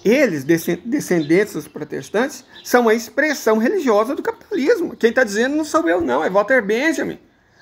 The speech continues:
Vai lá brigar com ele, cara. Pega um livro, lê quinhentas vezes, refuta ele na internet. Não é ideia minha, não tem nada a ver com ódio, são fatos. Metodologicamente, é,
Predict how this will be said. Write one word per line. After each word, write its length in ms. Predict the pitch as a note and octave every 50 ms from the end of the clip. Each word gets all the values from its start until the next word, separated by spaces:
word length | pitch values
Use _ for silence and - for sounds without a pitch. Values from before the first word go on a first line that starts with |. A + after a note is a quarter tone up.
| _ -
Vai 120 | F#3 G#3+
lá 140 | A#3 A#3+ B3+
brigar 400 | B3+ C4 E4 B3 - - C#4+ -
com 160 | - D#4 D4+
ele, 240 | B3+ A3 B3+ D4 -
cara. 200 | - G3 D#3+ D3+
Pega 300 | - - E3+ F#3+ G3+ G#3+
um 80 | C4 A#3+
livro, 240 | G#3+ A#3 C#4 A3+ G#3
lê 120 | G#3 A3+
quinhentas 360 | A3+ - G#3+ G#3+ - A3 G3
vezes, 220 | E3+ F#3 G#3 G3+ F#3+
refuta 480 | G3 B3 A#3+ - C4 C#4+ D4+ - E4
ele 160 | D4+ C4+ C4
na 120 | C#4 C#4 C#4
internet. 600 | - - A3 F#3+ D#3+ E3 G3+ C4 - - - - - - - _ - - - - - - - - - - - - - -
Não 140 | F3 F#3 G3+
é 100 | G#3 A3+
ideia 380 | A3+ F3 F#3 G#3 A#3 B3 A#3
minha, 160 | A3 G#3 G#3
não 180 | F#3 F#3 G3 F#3
tem 140 | F3 F#3 F3+
nada 220 | F#3 G#3 A3 A#3
a 20 | G3+
ver 140 | G#3 A3
com 180 | - - G3+ F3
ódio, 260 | D#3+ F#3+ A3 - -
são 200 | C#3+ - - G3
fatos. 580 | F3+ - - C#4 G#3 A#3 A#3 - - - - - - - - - - - - - - - -
Metodologicamente, 1200 | - A3+ D4 D#4+ - C#4+ A#3+ G3+ G3+ F#3+ E3+ D#3+ - - D3+ C#3 C#3 E3 G3 G#3 E3+ - - - - - - _ _ _ _ _ _ _ _ - - - - - _ _ _ _ _ -
é, 500 | C4 E3 D3+ D3+ D3 C#3+ C#3+ C#3+ C#3+ D#3+